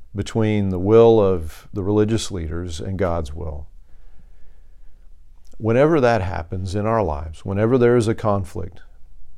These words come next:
God wants me to, to do this, I want to do that, there is never a time where following God is not best.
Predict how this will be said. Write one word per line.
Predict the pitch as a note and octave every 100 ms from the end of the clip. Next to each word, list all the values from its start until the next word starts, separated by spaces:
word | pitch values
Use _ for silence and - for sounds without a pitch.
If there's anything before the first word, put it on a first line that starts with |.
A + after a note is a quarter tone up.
| - - -
God | G2 G#2
wants | A2 A2+ -
me | A#2+
to, | G#2+ A2 -
to | - G#2+
do | A#2 A2+
this, | D#2+ D#2+ E2+ - - - - - - - - - -
I | F#2 A2+
want | A2+ G#2+
to | A2+
do | A2 G#2+
that, | D#2+ D#2 D#2 - - - - - - - - - - -
there | - A2+ A#2
is | G#2+
never | B2 B2 C#3
a |
time | C3 B2 F#2 D#2+ E2 F2+ G2 - - - - - -
where | G#2 G2+ G2 F#2+ G2
following | - G#2+ G#2+ A2 G#2+ G2+
God | G#2 F#2 D#2 E2 F2+ F#2+ - -
is | G#2 F2+
not | G2 F2+
best. | E2+ D2+ D2+ -